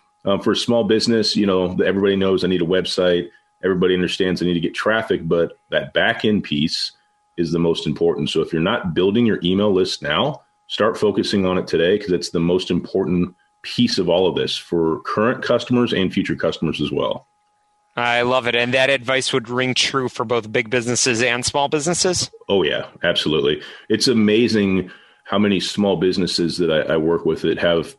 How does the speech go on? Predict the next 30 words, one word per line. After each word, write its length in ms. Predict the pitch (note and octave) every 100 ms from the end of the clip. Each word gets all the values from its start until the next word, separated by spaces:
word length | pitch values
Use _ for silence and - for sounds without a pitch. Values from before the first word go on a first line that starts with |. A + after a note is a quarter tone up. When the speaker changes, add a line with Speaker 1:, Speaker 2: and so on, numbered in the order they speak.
| -
Speaker 1:
twenty-five, 540 | G2 F#2+ F2+ F#2 F2+
thirty, 240 | F2+ F2+ F2
fifty 400 | - G2 - -
people, 560 | A#2 G#2+ E2+ - - - _ _ -
you 100 | D#2
know, 80 | D#2+
making 320 | F2+ F#2 D#2+
great 240 | F2 F2
money, 280 | F2 G2+ E2
but 300 | C#2 D2+ -
they 180 | - D#2+
just 240 | E2 E2+ -
have 200 | D#2+ D2
no 280 | D#2 D#2+ -
concept 640 | - - F2 F2 D#2+ -
of 120 | C#2+
what 100 | E2
I 60 | C#2+
just 300 | D2 D2+ -
said. 380 | D2 F2 C3+ - _ -
It's 140 | F#2+
like, 120 | F#2 -
all 160 | F#2 B2
you 100 | C#3
guys 220 | B2+ A#2
are 60 | F#2
doing 300 | G2 A2+ F#2+
is 100 | -
focusing 560 | - G2 G#2 - G2
on 360 | F#2 E2+ E2+